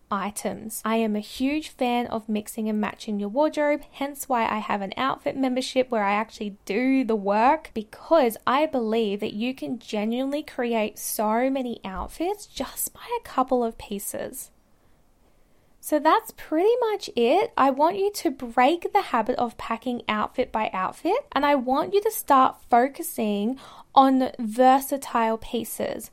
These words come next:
What are your must-have pieces? What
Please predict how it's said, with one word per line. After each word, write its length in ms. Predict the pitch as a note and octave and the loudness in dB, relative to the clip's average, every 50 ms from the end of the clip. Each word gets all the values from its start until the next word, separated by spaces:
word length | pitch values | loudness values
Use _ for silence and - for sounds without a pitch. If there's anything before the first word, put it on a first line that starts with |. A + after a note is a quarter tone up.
| _ _ | _ _
What 280 | - C#4+ E4 - - - | 8 8 8 8 4 0
are 140 | - E4 E4 | 0 2 2
your 200 | D4+ D#4 D#4 C#4 | 4 2 2 2
must-have 760 | B3+ B3+ B3+ B3+ C4 C4+ - - - - - A#3+ A#3 G#3+ - | 2 2 2 2 2 0 -4 -8 -6 -4 -4 -4 -4 -4 -8
pieces? 720 | - - A3+ G3+ G3 - - - - - - A3 - - _ _ _ _ _ | -10 -8 -6 -6 -6 -8 -10 -10 -10 -12 -14 -16 -20 -20 _ _ _ _ _
What 260 | A3+ A#3+ C#4+ D#4+ D#4+ | -2 0 0 0 0